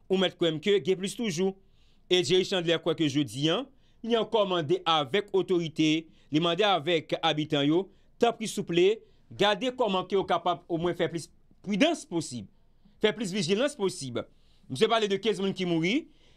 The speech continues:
uit moun ki disparèt, sèt mil fanmi ki touche, mil desan ventnèf kay ki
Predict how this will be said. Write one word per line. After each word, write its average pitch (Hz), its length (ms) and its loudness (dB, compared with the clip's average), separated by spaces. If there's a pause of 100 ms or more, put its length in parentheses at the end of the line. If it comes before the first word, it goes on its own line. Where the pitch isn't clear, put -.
uit 220 320 -2
moun 220 160 -2
ki 180 120 -6
disparèt, 180 560 0 (360)
sèt - 380 -2
mil 202 140 0
fanmi 190 260 0
ki 156 160 -10
touche, 185 340 2 (440)
mil 208 320 0
desan 208 480 0
ventnèf 190 480 0 (320)
kay 202 200 2
ki 156 120 -14